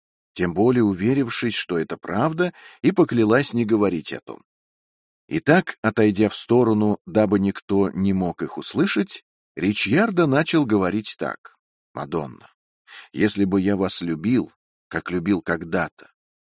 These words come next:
у меня не стало бы духу сказать вам что-либо, что причинило бы вам досаду. Но так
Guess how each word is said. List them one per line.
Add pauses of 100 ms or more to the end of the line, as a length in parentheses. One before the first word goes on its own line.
у
меня
не
стало
бы
духу
сказать
вам
что-либо, (200)
что
причинило
бы
вам
досаду. (720)
Но
так